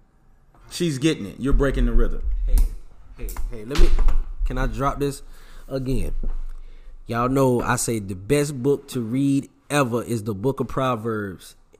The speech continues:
Speaker 2: in the Old Testament of the Bible. Listen to this, man. Even if you don't believe in the Most High, this Bible telling y'all the truth, man. The red pill, alpha male truth. You wanna learn how to be an alpha male, go straight to Proverbs.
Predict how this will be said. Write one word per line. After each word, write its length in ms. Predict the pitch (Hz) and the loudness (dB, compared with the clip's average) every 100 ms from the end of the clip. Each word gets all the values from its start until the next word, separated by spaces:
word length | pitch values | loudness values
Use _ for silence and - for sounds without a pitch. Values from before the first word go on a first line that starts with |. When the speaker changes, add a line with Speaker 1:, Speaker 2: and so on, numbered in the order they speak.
| _ _ - | _ _ -10
Speaker 2:
in 100 | 113 | -4
the 60 | |
Old 260 | 147 135 127 | 0 2 2
Testament 340 | 151 - 127 | -2 -2 -2
of 120 | 123 110 | -2 -4
the 40 | |
Bible. 420 | 107 107 85 - _ _ _ _ - | -4 -4 -6 -14 _ _ _ _ -2
Listen 240 | 196 147 | 0 2
to 60 | 131 | 0
this, 160 | 110 | -2
man. 400 | 101 107 104 101 - - | -4 -6 -6 -10 -14 -4
Even 220 | 165 160 | 0 2
if 80 | 135 | 0
you 60 | 139 | 0
don't 120 | 131 | -2
believe 260 | 120 131 123 | -2 -2 -2
in 80 | 117 | -4
the 40 | |
Most 280 | 113 117 - | -4 -6 -6
High, 280 | 113 107 110 _ _ _ - | -8 -8 -12 _ _ _ -8
this 140 | 180 | -6
Bible 340 | 127 120 110 | -2 -2 -2
telling 320 | 98 156 131 127 | -6 -4 -2 0
y'all 300 | 120 110 107 | 0 -2 -6
the 80 | 95 | -10
truth, 600 | - - 180 165 120 98 | -14 -8 0 0 0 -6
man. 540 | 104 113 117 120 123 - | -8 -6 -8 -10 -16 -16
The 160 | 95 101 | -10 -6
red 480 | 113 160 165 151 | -2 2 2 0
pill, 480 | - 143 143 131 - _ - | -2 0 0 -2 -4 _ -8
alpha 280 | 135 139 135 | -2 -2 -2
male 400 | 127 127 123 123 | -2 0 0 -2
truth. 460 | - - 135 98 - | -6 -6 -6 -6 -6
You 160 | 117 | -2
wanna 180 | 156 156 | 0 2
learn 180 | 156 151 | 2 0
how 100 | 151 | 0
to 40 | |
be 180 | 139 151 | 0 0
an 60 | 143 | 0
alpha 220 | 143 143 | -4 -4
male, 380 | 139 123 107 98 - _ _ _ | -4 -2 -4 -8 -14 _ _ _
go 200 | - 165 | 0 0
straight 600 | 139 - - 185 196 196 - | 0 -4 -4 4 6 6 2
to 80 | |
Proverbs. 760 | 170 185 170 135 127 104 73 | 2 6 6 4 0 -4 -8